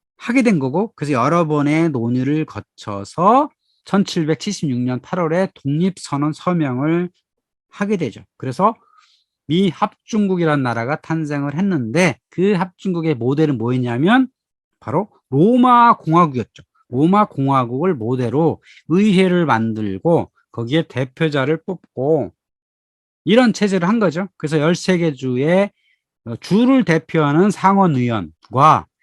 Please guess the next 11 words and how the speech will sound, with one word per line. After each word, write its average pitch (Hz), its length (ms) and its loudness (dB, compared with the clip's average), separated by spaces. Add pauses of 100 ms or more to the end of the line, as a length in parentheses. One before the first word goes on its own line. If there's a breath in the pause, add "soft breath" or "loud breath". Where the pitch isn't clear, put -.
(160)
각 - 300 -2
지역의 139 640 0
인구 196 320 0
비례로 143 520 -2
뽑힌 175 400 -6
하원의원, 120 840 0 (380 soft breath)
이런 156 220 2
형태로 143 580 -4 (240 loud breath)
공화국을 202 800 4
만드는 117 680 -2
걸 104 300 -10